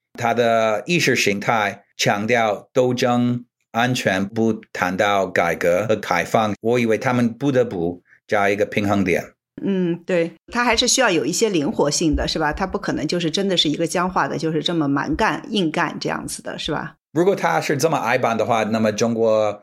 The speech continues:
Speaker 1: 出的问题很，很多都是自找烦恼的，不是因为美国做的什么事。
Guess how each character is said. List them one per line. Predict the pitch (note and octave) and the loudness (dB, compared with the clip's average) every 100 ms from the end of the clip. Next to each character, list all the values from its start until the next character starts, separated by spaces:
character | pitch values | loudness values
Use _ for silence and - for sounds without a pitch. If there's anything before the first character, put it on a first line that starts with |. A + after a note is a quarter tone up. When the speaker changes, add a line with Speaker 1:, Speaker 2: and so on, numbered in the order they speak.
| - | -14
Speaker 1:
出 | - B2+ | -2 2
的 | A#2 | 2
问 | A2+ | 2
题 | A2 F#2 | 0 0
很， | F2+ F#2 G2 G2 | 0 2 2 0
很 | G#2 G#2 | -2 0
多 | B2+ C3+ C3+ _ - _ | 2 2 0 _ -20 _
都 | D3 | 0
是 | D#3 C#3+ A2+ | 2 0 -2
自 | A#2 A#2 | -2 2
找 | A#2 G#2+ | 2 2
烦 | - G#2+ | 0 0
恼 | G2 E2 | 2 0
的， | D#2 D#2 E2+ - - _ | 2 0 0 -8 -20 _
不 | C3+ | -2
是 | C#3 B2+ | 0 2
因 | A#2 | 2
为 | A2+ | 2
美 | G2 E2 | 0 0
国 | G#2 | 0
做 | G#2 G#2+ G2 | 2 2 2
的 | F2+ | 2
什 | F2+ E2+ | 0 0
么 | F2 | 0
事。 | - F2+ | 2 2